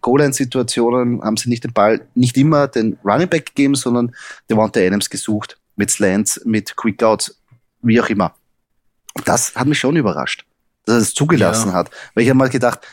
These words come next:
Speaker 1: wenn er sagt, äh, ich mein, beide, ähm, haben ja,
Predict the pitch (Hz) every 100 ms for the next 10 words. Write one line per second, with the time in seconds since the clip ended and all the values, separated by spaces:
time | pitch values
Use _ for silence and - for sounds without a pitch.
0 | _ 113 117 127 117 113 - _ 110 117
1 | 120 120 101 104 131 127 - _ _ _
2 | _ 110 110 107 104 107 107 113 113 104